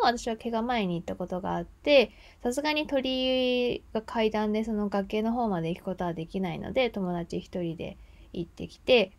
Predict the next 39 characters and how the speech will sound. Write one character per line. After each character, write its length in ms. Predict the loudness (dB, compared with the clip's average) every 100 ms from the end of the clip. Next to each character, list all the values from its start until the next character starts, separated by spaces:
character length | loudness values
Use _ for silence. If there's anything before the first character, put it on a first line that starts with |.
| -4
崖 260 | -2 0
の 100 | 0
方 240 | 0 -2 -2
か 140 | -4
ら 100 | -4
テ 120 | 0
レ 100 | 2
ビ 120 | 4 4
電 180 | 4
話 160 | 0 -6
を 60 | -8
し 100 | -6
て 120 | -6
く 80 | -4
れ 100 | -6
た 80 | -6
り 100 | -6
ね、 160 | -6 -6 -8 -8 -10 -4
な 100 | -4
ん 60 | -2
か 160 | -6
し 100 | -6
て、 300 | -2 0 0 -6
え 240 | -2 0 -2
ー、 80 |
楽 200 | -2 -4
し 120 | -4 -4
み 60 |
ま 220 | -4 -6 -10
し 60 |
た。 120 | -16 0
で、 280 | 4 4 2 -12 -20 -20 -20 -20 -20 -20 -20 -20 -8
あ 120 | -2
の、 180 | -2 -2
鳥 280 | 0 4 6 6
居 60 | 4
の 160 | 4
上 280 | 4 2 2
に、 380 | 0 0 0 -2